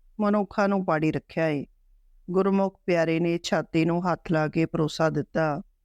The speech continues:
"ਇਨਕਲਾਬ ਜ਼ਰੂਰ ਆਏਗਾ। ਸਿਦਕੀ ਸੂਰਮੇ ਜ਼ੁਲਮ ਤੋਂ ਕਦੇ ਨਹੀਂ ਹਾਰਦੇ। ਦਸਾਂ ਨੌਹਾਂ ਦੀ ਕਿਰਤ ਫਲੇਗੀ ਤੇ ਸੱਚ ਮਨੁੱਖ ਦਾ ਹਾਣੀ ਹੋਵੇਗਾ।"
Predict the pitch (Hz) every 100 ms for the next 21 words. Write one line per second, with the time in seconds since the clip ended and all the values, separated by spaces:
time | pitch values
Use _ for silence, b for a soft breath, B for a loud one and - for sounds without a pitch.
0 | _ _ _ - _ 202 208 202 208 196
1 | 190 180 170 165 170 156 151 156 151 143
2 | - _ - 190 185 - 190 185 170 160
3 | 165 170 160 156 160 156 170 165 156 156
4 | 147 - 175 180 180 156 135 110 156 147
5 | _ - _ _ _ 180 196 - 190 185
6 | 165 180 170 165 160 165 165 - _ _
7 | 160 156 160 165 156 170 _ _ _ _
8 | - 190 - 185 - 180 165 156 - 175
9 | 165 190 147 151 170 143 147 151 139